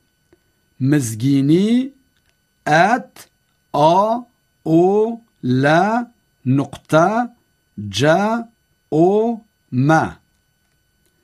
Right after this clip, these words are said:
و جبو مکتوبان مزگینی پ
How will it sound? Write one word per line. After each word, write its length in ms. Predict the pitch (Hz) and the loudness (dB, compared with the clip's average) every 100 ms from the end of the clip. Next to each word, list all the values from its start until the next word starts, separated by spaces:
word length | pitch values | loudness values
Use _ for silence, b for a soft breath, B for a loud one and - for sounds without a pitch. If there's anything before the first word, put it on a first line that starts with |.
| _ _ _ _ - | _ _ _ _ -2
و 100 | 156 | 0
جبو 280 | 139 147 220 | 0 0 0
مکتوبان 960 | 190 160 - 254 269 143 147 185 240 233 _ _ _ _ _ | 0 0 -2 -2 0 0 2 0 -2 -6 _ _ _ _ _
مزگینی 1120 | 135 139 135 110 110 135 131 147 196 233 262 - _ _ _ _ _ _ | -4 -2 -2 -4 -2 0 2 2 2 0 -2 -8 _ _ _ _ _ _
پ 60 | - | -2